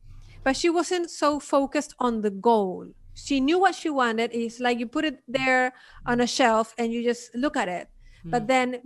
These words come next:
Speaker 1: being focused on not letting the fear win,
Speaker 2: Mm.
Speaker 1: in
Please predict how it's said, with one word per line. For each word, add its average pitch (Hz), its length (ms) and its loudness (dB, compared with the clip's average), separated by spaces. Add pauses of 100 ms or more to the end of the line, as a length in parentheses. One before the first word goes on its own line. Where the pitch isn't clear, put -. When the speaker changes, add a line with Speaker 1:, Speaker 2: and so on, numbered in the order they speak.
Speaker 1:
being 339 320 -2
focused 285 680 0
on 233 220 -2
not 247 260 2
letting 240 500 0
the 220 80 -8
fear 226 460 -2
win, 226 380 0 (440)
Speaker 2:
Mm. 143 280 -16
Speaker 1:
in 247 140 2